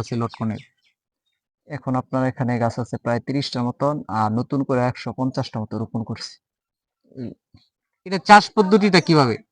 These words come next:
Speaker 2: এটা আসলে চাষ তেমন কোনো কিছু না, চারা রোপণ করলে হয়। চারা বিশেষ করে আপনার কলবের চারা রোপণ করতে হবে আর কি।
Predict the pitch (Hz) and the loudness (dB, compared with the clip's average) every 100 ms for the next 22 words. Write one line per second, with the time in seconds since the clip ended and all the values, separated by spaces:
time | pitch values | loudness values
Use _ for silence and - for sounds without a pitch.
0 | _ _ _ _ _ _ _ _ _ _ | _ _ _ _ _ _ _ _ _ _
1 | 151 151 151 143 139 - - - - 143 | -6 -2 0 0 0 6 6 6 2 4
2 | 139 - 147 127 131 135 139 151 - 135 | 4 2 0 2 2 2 4 4 4 4
3 | 135 123 131 135 131 120 120 120 135 160 | 4 2 -2 -2 0 2 2 4 2 2
4 | - 135 131 123 131 117 117 117 120 139 | 0 2 2 2 -4 -4 -4 -4 -2 4
5 | 139 139 135 143 131 123 127 127 120 - | 6 6 4 4 4 2 -2 -2 -2 -4
6 | 101 95 98 | -4 -4 -8